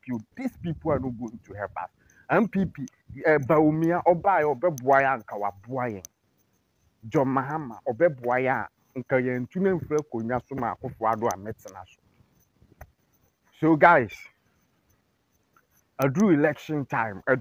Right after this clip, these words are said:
do your time. This is our time. This is our time. Ɛyɛ sɛ yɛso nkurɔfoɔ no ko to the extent they say, yɛmma ɔmo mmɛtena so, ɛmma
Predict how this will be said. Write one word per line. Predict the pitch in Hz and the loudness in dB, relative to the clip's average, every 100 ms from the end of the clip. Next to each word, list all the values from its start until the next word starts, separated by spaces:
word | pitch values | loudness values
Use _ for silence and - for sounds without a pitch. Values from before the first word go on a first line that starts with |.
| - | -2
do | 196 | -2
your | 160 120 - | -2 -4 -6
time. | - 151 127 107 | -4 -2 -2 -4
This | 165 - | -8 -8
is | 113 | -10
our | 104 90 - | -8 -10 -12
time. | - 120 101 _ _ _ _ _ _ _ _ _ - | -8 -8 -10 _ _ _ _ _ _ _ _ _ -10
This | 113 196 | -6 -6
is | 156 - | -6 -6
our | 120 117 113 | -6 -6 -8
time. | - 170 147 107 - _ - | -6 -4 -4 -6 -12 _ -8
Ɛyɛ | 151 156 - | -6 -6 -4
sɛ | 135 127 | -4 -4
yɛso | 143 - 180 151 | -6 0 0 0
nkurɔfoɔ | - 110 - 139 139 | -4 -6 -2 -2 -2
no | 131 | -6
ko | - 139 131 _ _ _ _ _ _ _ - | -6 -8 -8 _ _ _ _ _ _ _ -8
to | |
the | 127 | -6
extent | 131 _ 180 170 | -6 _ -4 -4
they | 127 - | -4 -4
say, | 156 139 - _ _ _ _ _ | -4 -6 -10 _ _ _ _ _
yɛmma | 131 185 175 175 | 0 0 2 0
ɔmo | 160 170 | 0 -2
mmɛtena | 143 156 - 131 127 - | -2 -2 -6 -14 -14 -12
so, | 113 101 _ | -16 -16 _
ɛmma | 139 139 139 | -2 -2 -2